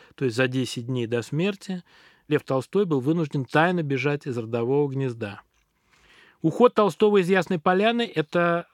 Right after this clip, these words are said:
событие, которое имело большую важность для всей России, если не для всего мира.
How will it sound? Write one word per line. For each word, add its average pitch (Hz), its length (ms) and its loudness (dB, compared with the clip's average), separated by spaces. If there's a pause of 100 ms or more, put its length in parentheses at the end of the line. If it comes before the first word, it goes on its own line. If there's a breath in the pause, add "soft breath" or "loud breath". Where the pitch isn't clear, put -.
(180)
событие, 170 600 2
которое 170 340 0
имело 175 260 2
большую 170 560 2
важность 135 420 0
для 135 160 -2
всей 147 260 -2
России, 185 600 -4 (340 soft breath)
если 143 560 -2 (140)
не 139 160 -2
для 135 140 -2
всего 151 320 0
мира. 120 400 -2